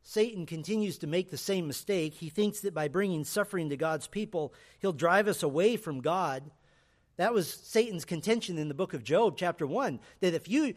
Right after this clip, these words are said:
if you bring suffering into one of your faithful's lives, he'll run from you. But the only ones that suffering drives away are the frauds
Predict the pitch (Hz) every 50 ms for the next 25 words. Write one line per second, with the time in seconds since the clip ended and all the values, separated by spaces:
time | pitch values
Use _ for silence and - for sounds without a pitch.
0 | - - 165 143 170 285 349 349 339 269 214 - - - 262 269 269 269 - 254
1 | 226 202 190 185 180 180 175 202 214 208 196 190 185 - - 196 196 185 - 180
2 | 165 131 135 175 185 185 175 165 131 - - - - - 202 233 262 247 196 160
3 | 180 190 208 220 208 208 - 190 170 147 135 123 110 104 _ _ _ _ _ _
4 | _ _ _ _ _ _ _ _ _ _ _ _ _ _ _ _ _ _ _ _
5 | _ _ _ _ _ _ _ _ _ _ _ _ _ _ _ _ _ - 151 -
6 | 160 160 175 220 233 233 214 196 196 196 185 143 127 180 170 - - 214 208 -
7 | 214 190 175 143 156 156 165 165 131 113 151 147 160 175 185 160 131 123 - -
8 | 170 170 170 165 151 143 131 - - - -